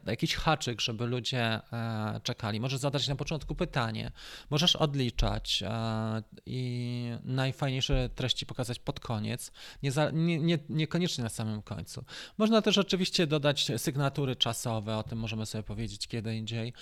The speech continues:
Sygnatury czasowe są dość dobre, bo ludzie też wyszukiwają, wyszukują tych fraz,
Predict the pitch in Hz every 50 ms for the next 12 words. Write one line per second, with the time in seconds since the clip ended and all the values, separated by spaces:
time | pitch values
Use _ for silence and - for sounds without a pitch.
0 | - - - - - - - 160 156 156 151 147 160 143 139 135 - - - 139
1 | - - 123 123 123 - 123 117 117 110 117 110 104 110 117 117 113 123 123 110
2 | 110 113 117 110 - 117 - - 131 107 107 120 120 - - - - - 107 -
3 | 110 104 101 101 98 - - 127 110 - - - 120 - 120 117 110 104 101 -
4 | 107 - - - 113 110 107 107 - -